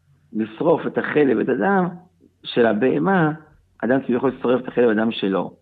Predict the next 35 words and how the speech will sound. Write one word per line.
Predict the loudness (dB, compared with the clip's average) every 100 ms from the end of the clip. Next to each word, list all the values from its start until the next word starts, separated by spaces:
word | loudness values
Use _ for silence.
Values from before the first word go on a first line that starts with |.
| _ _ _ _
אז | -4 -2
הרי | 0
אנחנו | 0 0
יודעים | 0 0
שסיבת | -2 -6 -6 -4 -2 0 -2
הקרבת | 0 0
הקורבנות | 0 -2 -2 -2
של | -4
חטאת | -4 -2 -2
וכדומה | -2 -2 -2 -2 -2
והאשם, | -4 -4 -2 -2 -4 -12 _ _ _ _
בשביל | -4 0
אדם | 2
מתעורר | 2 2
בתשובה, | 2 0 -2 -2
אומרים | -2 -2
לו, | -2
"תראה, | 0 0
מה | 0 -2
שעושים | -4 -4
לתרנגולת, | -2 0 2 2 2
אתה | 0
עושה | -8 -8
לך." | -6 -6 -4 -8 -8 -20 _ _ _ _ _ _ _ _ _ _ _ _ -8
ולכן | -4 -2
אנחנו | -2 0
לא | 0 0
עושים | -2 -2
את | -2
זה. | -6 -12 _ _ _ _ _ _ -10
אז | -6
מה? | -2 0 -2 -6 -20 _ _ _ -8
זה | -6 -6 -4
מראה | -4 0 0
שמה? | 0 0 0 0